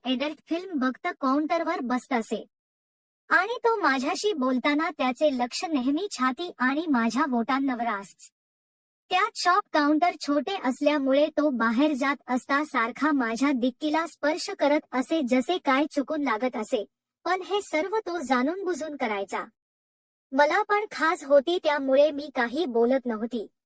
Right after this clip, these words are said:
त्यामुळे तो रोज काहीतरी नवीन विचार करून येऊन रोज तो माझ्या अंगला स्पर्श करत असे. सोमवारी निकेशची सुट्टी असायची,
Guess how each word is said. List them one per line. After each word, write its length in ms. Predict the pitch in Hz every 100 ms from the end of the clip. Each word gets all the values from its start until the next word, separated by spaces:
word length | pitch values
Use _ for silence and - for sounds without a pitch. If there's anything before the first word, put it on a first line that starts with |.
| _ _ _
त्यामुळे 440 | 330 330 302 330 392
तो 220 | 349 339
रोज 360 | 277 294 339
काहीतरी 600 | - 262 247 311 277 285
नवीन 400 | 311 254 240 370 381
विचार 360 | 254 294 294 311
करून 260 | 269 294
येऊन 400 | 294 247 262 302
रोज 360 | 240 233 302 -
तो 180 | 277 302
माझ्या 380 | 254 220 247 302
अंगला 340 | 226 226 254 302
स्पर्श 460 | - 269 294 - 294
करत 240 | 247 220 226
असे. 280 | 196 208 - _ _ _ _ _ _ _ -
सोमवारी 600 | - 330 339 349 403 440
निकेशची 640 | 294 254 349 370 - 349
सुट्टी 400 | 349 302 247 277 -
असायची, 540 | 254 269 269 - 262